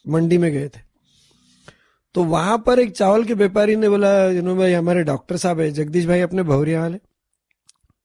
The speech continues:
तो उन्होंने कहा, "ये डॉक्टर साहब है, कहाँ के है?" तो, "मालेगांव।" "कहाँ का मालेगांव?" "महाराष्ट्र का।" "अरे, वो कानमल बसराज को जानते हो?" यहाँ तक मेरे भाई का नाम था। इतना, नहीं, उसने बहुत सचोटी से व्यवसाय किया।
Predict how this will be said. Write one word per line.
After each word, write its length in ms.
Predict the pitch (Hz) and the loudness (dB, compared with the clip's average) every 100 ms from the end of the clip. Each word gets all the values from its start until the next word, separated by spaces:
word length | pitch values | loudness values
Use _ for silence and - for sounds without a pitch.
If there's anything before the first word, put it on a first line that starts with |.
| - | -14
तो 60 | 127 | -12
उन्होंने 340 | 131 143 156 | -10 -8 -10
कहा, 260 | 139 131 131 _ _ _ _ _ - | -10 -12 -14 _ _ _ _ _ -12
"ये 140 | - 143 | -6 -4
डॉक्टर 480 | 139 127 139 - 170 | -6 -6 -8 -6 -4
साहब 180 | 160 | -4
है, 60 | 139 | -4
कहाँ 240 | 185 214 | -2 0
के 120 | 208 180 | 2 0
है?" 220 | 147 143 | 0 -6
तो, 260 | 175 - | -16 -16
"मालेगांव।" 520 | 143 151 165 165 160 143 | -10 -6 -4 -4 -4 -4
"कहाँ 260 | 175 220 | 0 0
का 100 | 208 | 0
मालेगांव?" 420 | 185 170 156 147 | -2 -2 -4 -6
"महाराष्ट्र 540 | 147 143 147 151 - 120 | -8 -8 -6 -8 -10 -18
का।" 120 | 127 _ _ _ _ _ _ _ _ - | -18 _ _ _ _ _ _ _ _ 0
"अरे, 180 | 233 | 2
वो 120 | 247 247 | 2 2
कानमल 380 | 202 208 240 | 0 0 0
बसराज 340 | 240 208 240 226 | 0 2 0 2
को 100 | 233 | 0
जानते 260 | 226 247 | 0 0
हो?" 400 | 330 214 127 - _ _ _ _ _ _ _ _ _ _ - | 0 2 -2 -6 _ _ _ _ _ _ _ _ _ _ -10
यहाँ 300 | 165 175 220 | -6 -4 -6
तक 100 | 254 | -6
मेरे 280 | 233 202 196 | -2 -2 0
भाई 240 | 139 151 | -2 -2
का 120 | 160 | -4
नाम 220 | 147 127 120 | -6 -6 -12
था। 280 | - - _ _ _ _ - | -20 -20 _ _ _ _ -20
इतना, 380 | 135 175 175 165 - _ 190 | -14 -8 -8 -8 -14 _ -16
नहीं, 380 | 143 143 151 | -12 -8 -6
उसने 220 | 139 156 151 | -6 -6 -6
बहुत 240 | 156 165 | -4 -6
सचोटी 440 | - 131 156 185 | -10 -10 -10 -8
से 160 | 170 165 | -8 -8
व्यवसाय 440 | 147 139 - 165 | -10 -12 -12 -14
किया। 200 | 139 127 | -14 -18